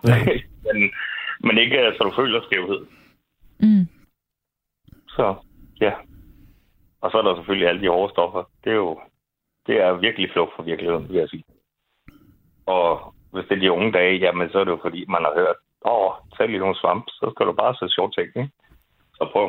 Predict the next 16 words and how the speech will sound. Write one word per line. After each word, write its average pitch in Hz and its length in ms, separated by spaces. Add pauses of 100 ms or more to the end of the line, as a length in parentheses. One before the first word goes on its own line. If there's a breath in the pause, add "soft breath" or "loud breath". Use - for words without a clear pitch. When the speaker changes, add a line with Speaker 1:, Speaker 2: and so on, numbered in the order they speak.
Speaker 2:
man 76 60
det. 80 160 (460)
Og 85 120
så 107 200
prøver 110 280
man, 80 80 (160)
øh, - 80 (1400 loud breath)
øh, 139 280 (100)
hvad 113 140
hedder 101 180
det, 85 120
L 85 80
S - 80
D - 20 (200)
for 85 100
eksempel, 85 320